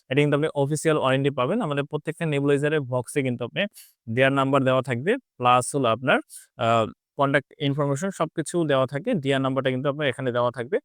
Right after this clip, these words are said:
এমআরপি দেওয়া থাকবে, মার্কেট বাই আপনার এনআর এটা,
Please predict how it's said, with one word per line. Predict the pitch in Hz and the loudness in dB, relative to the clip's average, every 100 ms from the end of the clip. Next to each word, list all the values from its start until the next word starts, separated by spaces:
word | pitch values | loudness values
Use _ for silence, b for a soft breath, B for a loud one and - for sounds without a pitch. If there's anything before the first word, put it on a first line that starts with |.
| _ _ _ | _ _ _
এমআরপি | 135 143 147 143 | 0 0 4 4
দেওয়া | 135 | 4
থাকবে, | 131 135 214 | 0 -2 0
মার্কেট | 147 123 139 131 | 2 0 -2 0
বাই | 139 143 - - | 2 2 -2 -6
আপনার | 110 131 127 | -6 -2 -4
এনআর | 131 127 139 | -2 -2 0
এটা, | 127 143 | 0 0